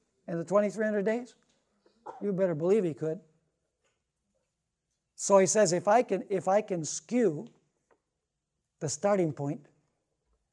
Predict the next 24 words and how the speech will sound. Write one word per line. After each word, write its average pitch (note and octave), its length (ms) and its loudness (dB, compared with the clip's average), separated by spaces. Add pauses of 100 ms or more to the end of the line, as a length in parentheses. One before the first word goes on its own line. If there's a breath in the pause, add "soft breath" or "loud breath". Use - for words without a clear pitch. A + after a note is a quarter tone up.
(840)
I F#3 140 -4
can F3+ 200 -4
eliminate F3+ 460 0
the E3+ 100 0
ending E3+ 320 -2
point." C#3 300 -8 (1300)
Now C#3+ 160 -4
notice, F3 540 -2 (1000)
Satan A3+ 640 8
knew D#4+ 180 8
this, D#3+ 380 -2 (720)
and A#3 180 8
therefore D4 440 12
he A3+ 160 4
worked D4 360 8
on B3+ 140 8
the A#3 80 6
minds D4+ 580 8
of G#3 140 4
the A3+ 80 6
Persian C#4+ 520 6
kings G#3 680 0 (1900)
to A#3+ 160 2
try D#4+ 500 12